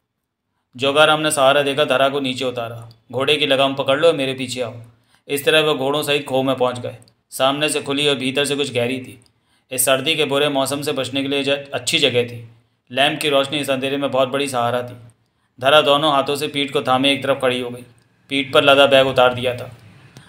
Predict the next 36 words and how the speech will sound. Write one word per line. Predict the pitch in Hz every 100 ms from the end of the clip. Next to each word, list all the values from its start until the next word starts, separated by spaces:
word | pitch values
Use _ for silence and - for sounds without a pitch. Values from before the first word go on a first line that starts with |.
| _ 120
जोगाराम | 143 151 165 165 160
ने |
अपना | 156 143
बैग | 147 143 139
उतारकर | 139 139 135 135
एक | 127
तरफ | 143 135
रखा, | 139 147 139 117 -
फिर | 135
घोड़ों | 123 131 143
की | 135
जीन्स | 131 131 143
के | 143
साथ | 127 135
बंधे | 127 131 139 123
थैलों | 123 135
को | 139
उतारकर | 123 127 131 139
नीचे | 135 123 127
रखा। | 120 - 123 _ _ _ _ _
उसके | 143 - 160
बाद | 151 156
घोड़ों | 135 139 151
की | 147
जीन | 123 143
को | 143 135
खोलकर | 135 139 139 117 - - -
घोड़ों | 143 147
से | 143
अलग | 139 143 143
किया | 147
और | 151
पास | 147 127 123
में | 131
रख | 117
दिया, | 120 120